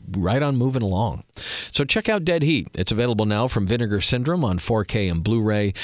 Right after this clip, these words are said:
You can probably find it on some streaming services. It's, um, a nineteen eighty-eight American cop buddy zombie movie,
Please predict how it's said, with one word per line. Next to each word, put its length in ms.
You 120
can 100
probably 260
find 280
it 80
on 100
some 160
streaming 420
services. 600
It's, 340
um, 380
a 60
nineteen 320
eighty-eight 380
American 560
cop 380
buddy 500
zombie 680
movie, 540